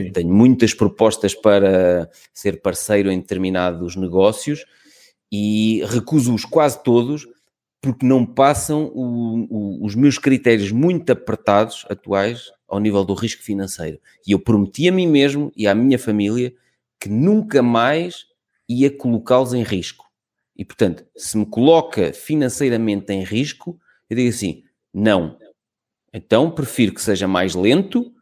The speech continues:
Speaker 2: com capitais próprios", como eu disse anteriormente, ou prefiro não embarcar nessa ideia e, olha, sucesso, eu até te ajudo, troco umas ideias contigo e não sei quê,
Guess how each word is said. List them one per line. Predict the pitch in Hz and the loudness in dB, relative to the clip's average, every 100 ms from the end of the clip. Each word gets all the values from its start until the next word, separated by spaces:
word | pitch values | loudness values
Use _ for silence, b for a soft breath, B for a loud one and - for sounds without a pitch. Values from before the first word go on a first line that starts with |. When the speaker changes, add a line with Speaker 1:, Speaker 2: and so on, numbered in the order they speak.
| - | -12
Speaker 2:
com | 101 | -6
capitais | 98 - 98 - 85 - | -4 -4 -6 -6 -6 -4
próprios", | 98 117 151 214 226 | 2 2 2 -4 -6
como | - 90 | -6 -4
eu | 90 | -4
disse | 95 90 | -4 -6
anteriormente, | 82 85 90 139 - b b b b | -6 -4 -2 -4 -6 b b b b
ou | 95 98 92 | 0 2 0
prefiro | - - 135 113 | -6 2 4 6
não | 135 160 | 6 6
embarcar | 139 123 - 120 113 | 6 2 2 2 2
nessa | 110 104 107 | 2 2 0
ideia | 104 113 107 98 | 2 2 2 2
e, | 98 | 2
olha, | 110 101 85 78 - | 2 2 -2 -6 -12
sucesso, | - 113 - 110 117 147 - - | -16 -14 -6 0 2 0 -6 -6
eu | 117 | -4
até | 110 110 | 0 -2
te | 104 | -2
ajudo, | 92 98 139 139 | -4 0 0 2
troco | 120 110 123 | 0 0 0
umas | 113 | -2
ideias | 107 104 101 - | 0 0 0 -2
contigo | 101 95 127 131 117 | -8 -6 -2 0 2
e | 104 | 0
não | 101 | -4
sei | 101 | -6
quê, | 92 107 95 | -6 -6 -6